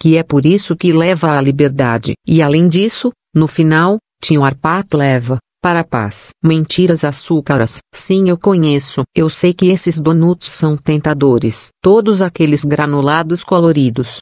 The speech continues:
o recheio de creme, o esmalte, o glorioso esmalte. E, acima de tudo,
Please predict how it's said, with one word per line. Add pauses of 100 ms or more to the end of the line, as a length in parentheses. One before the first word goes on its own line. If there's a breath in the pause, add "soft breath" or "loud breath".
(100)
o
recheio
de
creme, (120)
o
esmalte, (120)
o
glorioso
esmalte. (140)
E, (220)
acima
de
tudo,